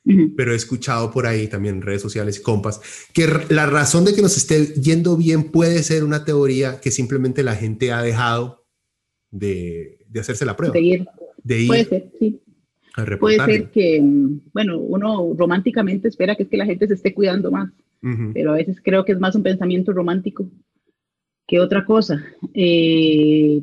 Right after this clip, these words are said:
Speaker 1: pero sí, también creo que la gente ha dejado de ir, eh, asumen que tienen el virus y si está dentro de sus posibilidades, espero que se queden en sus casas y, y de repente por ahí anda la cosa, ¿verdad? Pero creo también en parte que creo que ya llevamos un año casi en esto y,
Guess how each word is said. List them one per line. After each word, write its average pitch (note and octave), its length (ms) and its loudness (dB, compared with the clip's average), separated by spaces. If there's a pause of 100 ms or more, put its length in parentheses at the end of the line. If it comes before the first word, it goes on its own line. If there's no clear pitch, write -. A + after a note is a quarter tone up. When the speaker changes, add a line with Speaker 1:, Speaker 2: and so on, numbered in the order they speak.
Speaker 1:
pero F3+ 240 2
sí, C4+ 200 2
también F#3 300 0
creo G#3+ 260 0
que F3+ 240 -2
la D#3+ 140 -2
gente F#3 600 -4
ha E3 120 -6
dejado F#3+ 420 -2
de F3 160 0
ir, B3 260 -6 (480)
eh, C#3+ 200 -4
asumen G#3 460 2
que D#3 100 0
tienen F#3+ 260 0
el E3+ 120 -2
virus A3+ 400 0
y D3 320 -2
si C#3+ 160 -2
está D#3 180 -4
dentro F#3 180 2
de G#3 60 4
sus G#3 120 2
posibilidades, F#3 600 2
espero F3+ 260 -2
que G3+ 80 -4
se F#3+ 80 -10
queden F#3 180 -6
en G3 60 -8
sus - 120 -20
casas B3 340 0 (840)
y, F#3+ 380 4
y G3 200 4
de E3 100 4
repente F3 340 -2
por F3 120 -4
ahí D#3+ 100 -2
anda D#3 160 -2
la D#3 100 -10
cosa, - 220 -12
¿verdad? C3 160 -10 (100)
Pero G3+ 220 0
creo D4 180 2
también C#4+ 340 6
en A3+ 180 -2
parte A#3+ 280 -4
que F#3+ 100 -8
creo G3 160 -8
que A#3 160 -6 (160)
ya E3 60 -10
llevamos G#3 360 -6
un G#3+ 100 -10
año G#3+ 180 -8
casi G3+ 320 -10
en F#3+ 100 -8
esto A3 280 -8
y, E3 240 -4